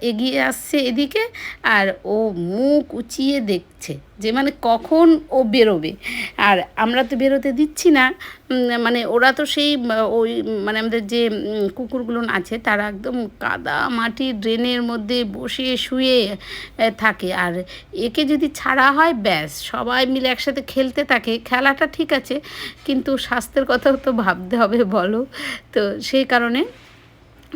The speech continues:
আর এই যে দেখো ব্রাশ, এই ব্রাশটা আছে, ও ব্রাশটা দিয়ে প্রথমে করছিল, তারপরে ব্রাশটা দিয়ে করতে পারিনি বলে রেখে দিয়েছে। আর এই যে আমি এদিকে বানিয়েছিলাম, আহ, সাবুর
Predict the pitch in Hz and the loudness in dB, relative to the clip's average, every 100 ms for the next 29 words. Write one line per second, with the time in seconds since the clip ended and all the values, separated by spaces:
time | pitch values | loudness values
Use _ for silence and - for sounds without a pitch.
0 | - 202 220 220 247 254 247 226 220 294 | -6 2 2 2 2 2 2 0 2 2
1 | 208 196 226 277 - 208 180 202 196 - | 4 4 4 0 -4 -2 -2 -4 -4 0
2 | 208 185 302 277 202 196 - 226 254 254 | 0 2 2 2 2 -4 -2 -2 -2 -6
3 | 214 208 208 208 196 - 220 233 - - | -6 -4 -4 -2 -4 -4 -2 -4 -4 -20
4 | - - - 196 180 233 202 190 185 - | -20 -20 -2 -2 0 -4 -4 -4 -6 -6
5 | - 196 269 277 185 - 202 208 190 196 | -8 -4 -4 -4 -8 -8 -2 -2 0 -2
6 | 202 196 254 392 208 185 175 190 208 - | -2 -4 -4 -2 -4 -4 -10 -10 -12 -14
7 | - - - - - 208 202 208 170 165 | -18 -18 -18 -18 -8 -6 -2 -2 -2 -6
8 | - - - 214 233 233 226 240 208 196 | -8 -6 -2 0 -2 -4 -4 -4 -2 -2
9 | 208 214 - 240 302 440 - - 370 196 | -2 -4 -4 -4 -2 -4 -10 -12 -4 -2
10 | 185 190 196 - - 208 233 302 359 | -2 -4 -6 -4 -2 0 4 4 2